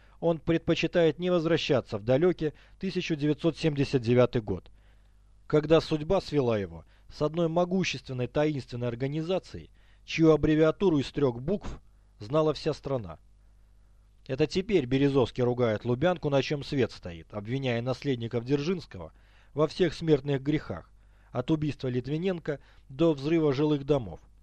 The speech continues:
Кажется, нет сегодня на планете более ярого ненавистника отечественных спецслужб, чем Борис Абрамович. Однако было так далеко не всегда.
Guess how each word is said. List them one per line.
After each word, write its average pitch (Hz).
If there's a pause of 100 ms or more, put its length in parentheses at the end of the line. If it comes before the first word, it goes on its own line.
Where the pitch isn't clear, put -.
(640)
Кажется, 160
нет 165
сегодня 135
на 135
планете 170
более 147
ярого 131
ненавистника 117 (220)
отечественных 143
спецслужб, - (200)
чем 156
Борис 156
Абрамович. 98 (720)
Однако 175
было 180
так -
далеко 160
не 156
всегда. 117